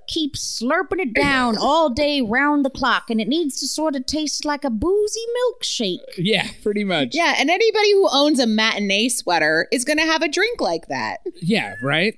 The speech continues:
Speaker 2: I remember, uh, uh, this is prob-, this is the last time I ever served someone in that capacity as, like, a true waiter serving people. Um,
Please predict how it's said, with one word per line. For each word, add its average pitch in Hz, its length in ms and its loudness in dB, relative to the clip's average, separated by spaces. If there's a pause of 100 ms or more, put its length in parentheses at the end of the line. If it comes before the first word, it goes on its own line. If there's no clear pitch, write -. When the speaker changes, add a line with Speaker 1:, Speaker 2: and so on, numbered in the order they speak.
(120)
Speaker 2:
I 180 120 2
remember, 190 760 2 (500)
uh, 147 500 0 (360)
uh, 135 320 0 (260)
this 156 300 -4
is 165 260 -4 (240)
prob-, 220 380 -2
this 180 140 -2
is - 60 -8
the 185 120 0
last 156 440 -2
time 156 200 -2
I 147 40 2
ever 131 260 -2
served 120 680 -4
someone 127 420 -4
in 117 120 -4
that 113 200 -4
capacity 113 540 -6
as, 104 120 -6
like, 117 260 -6 (340)
a 139 80 -4
true 151 420 -2
waiter 123 680 0 (320)
serving 120 520 -2
people. 98 540 -6 (480)
Um, 123 460 -2